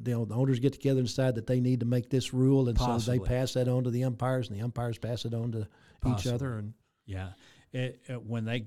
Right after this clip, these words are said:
Speaker 2: when they get out of the meetings, they make sure everybody's on the same page as far as how the game is gonna be, uh,
Speaker 1: Conducted.
Speaker 2: done, conducted
Speaker 1: Yeah.
Speaker 2: for the next year. Okay, now let's go to the minor league side and affiliated ball.
Speaker 1: Mm-hmm.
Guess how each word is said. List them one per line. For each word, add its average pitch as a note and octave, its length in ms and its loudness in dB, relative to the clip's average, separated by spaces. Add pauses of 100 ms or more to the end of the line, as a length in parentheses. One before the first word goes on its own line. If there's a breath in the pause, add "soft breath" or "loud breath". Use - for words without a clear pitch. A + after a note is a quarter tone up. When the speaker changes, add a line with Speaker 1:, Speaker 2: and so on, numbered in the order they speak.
(140)
Speaker 2:
when A2 160 -6
they G#2+ 160 -4
get B2+ 200 -4
out C3+ 200 -2
of A2 80 -4
the G#2+ 80 -2
meetings, A2 560 -4
they G#2 100 -6
make A2+ 240 -6
sure G#2+ 240 -8
everybody's A#2 640 -2
on A2 160 -6
the G#2 60 -8
same A#2 280 -6
page A2+ 420 -2
as G2 140 -10
far A2 260 -8
as G2 80 -8
how G#2+ 200 -6
the G2 80 -8
game G#2+ 320 -6
is G2 120 -10
gonna G#2+ 220 -8
be, G2 320 -8 (400)
uh, F#2 300 -14 (640)
Speaker 1:
Conducted. A2 320 -2
Speaker 2:
done, G#2 200 -8 (280)
conducted G2+ 580 -8
Speaker 1:
Yeah. E2+ 100 -8
Speaker 2:
for A#2 120 -8
the G2+ 100 -8
next G#2 360 -10
year. F#2+ 280 -12 (920 loud breath)
Okay, B2 420 -6 (500)
now C3 340 -6 (280)
let's C3 220 -10
go C3+ 240 -4
to B2+ 240 -6
the G#2+ 100 -8
minor A#2+ 340 -4
league G2 220 -10
side G2+ 340 -10
and G2+ 120 -10
affiliated G#2 640 -6
ball. F2+ 340 -14
Speaker 1:
Mm-hmm. B2 300 2